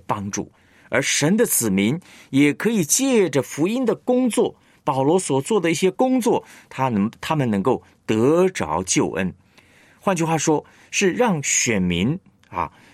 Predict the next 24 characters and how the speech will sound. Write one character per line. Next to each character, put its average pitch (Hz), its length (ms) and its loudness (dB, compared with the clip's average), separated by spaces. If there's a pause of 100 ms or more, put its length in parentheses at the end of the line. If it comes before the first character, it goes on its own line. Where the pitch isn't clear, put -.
(300)
保 123 140 0
罗 143 120 2
说 170 180 0
为 190 200 2
选 123 380 -2
民 95 240 0
的 151 100 2
缘 98 380 -4
故 147 240 -2
哈， - 320 -14 (160)
凡 135 220 -2
事 160 160 0
忍 90 200 -2
耐。 92 220 -4 (240)
换 220 180 0
句 185 80 0
话 180 140 0
说， 175 160 -2
是 190 160 -6
让 202 180 0
这 185 120 -2
些 208 120 0
选 123 440 -2
民 98 360 2